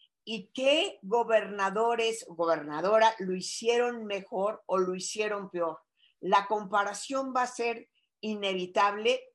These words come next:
y creo que eso lo debemos de tomar como la parte natural de los procesos políticos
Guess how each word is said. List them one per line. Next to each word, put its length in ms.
y 260
creo 420
que 360
eso 520
lo 240
debemos 500
de 100
tomar 420
como 240
la 240
parte 580
natural 1040
de 140
los 200
procesos 580
políticos 840